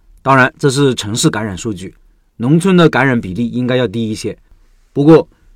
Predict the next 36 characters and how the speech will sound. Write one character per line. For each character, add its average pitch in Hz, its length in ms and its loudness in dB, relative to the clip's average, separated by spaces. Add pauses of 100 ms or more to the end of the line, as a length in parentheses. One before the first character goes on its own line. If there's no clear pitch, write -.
谁 156 220 4
也 165 80 8
躲 120 100 0
不 90 120 -6
掉， 135 180 0 (500)
马 120 180 -2
上 160 200 4
就 165 100 8
元 113 240 0
旦 147 180 2
和 120 160 -2
春 156 220 2
节 127 160 -2
返 95 160 -8
乡 117 240 -6
了， 110 140 -6 (320)
人 143 180 0
口 185 160 4
流 110 160 2
动 180 140 2
起 - 100 -8
来 95 100 -8
后， 113 220 -4 (320)
再 - 160 2
隐 113 220 -2
蔽 127 80 -6
的 127 120 0
角 95 200 -6
落 113 180 -4 (220)
估 123 180 -2
计 131 180 -6
也 104 120 -4
难 98 200 -6
以 101 60 -8
幸 113 220 -6
免。 82 120 -10